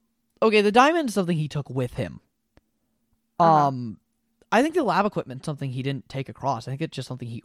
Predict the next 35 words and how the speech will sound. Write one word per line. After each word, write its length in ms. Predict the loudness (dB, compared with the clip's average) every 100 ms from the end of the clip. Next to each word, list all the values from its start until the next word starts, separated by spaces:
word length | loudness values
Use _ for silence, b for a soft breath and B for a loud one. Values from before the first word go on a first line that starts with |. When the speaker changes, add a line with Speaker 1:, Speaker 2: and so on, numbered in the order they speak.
| -10
Speaker 1:
ordered. 320 | -10 -10 -20 _ _ _ _ _ _ _ _ -2
I, 260 | 0 2
I 40 | 0
think, 360 | 0 -4 -4 -16 _ -20 _ -14
is 200 | -6 -6
it, 80 | -6 -4
I 100 | 0
think 160 | 2 2
it's 100 | 0
established 400 | 0 2 2 2
that 120 | 0
this 140 | -2
is 120 | -2 -2
his, 160 | -4
just 280 | -4 -6 -6
kind 140 | -4
of 80 | -2
his 180 | -4 -8 _ _ _ _ -10
quote-unquote 400 | -4 -2 -2 -2
vacation 380 | -2 -4 -6 -6
villa. 180 | -8 -6
Like, 200 | -8 -6
he's 260 | -6 -8 _ _ _ _ _ _ _ _
from 680 | -2 4 4 4 0 -4 -8 _ -12
C 300 | -4 2 4
M's 240 | 4 2
backstory. 580 | -2 -2 -4 -10 -10 -10
I'm 60 | -10
gonna 120 | -8
call 180 | -6 -8
him 80 |
C 240 | -8 -8 -8
M. 180 | -8 -12 _ _ _ _ _ _ _ _ 0
Um, 460 | 2 4 0 -4 -8
Speaker 2:
Uh-huh. 200 | -10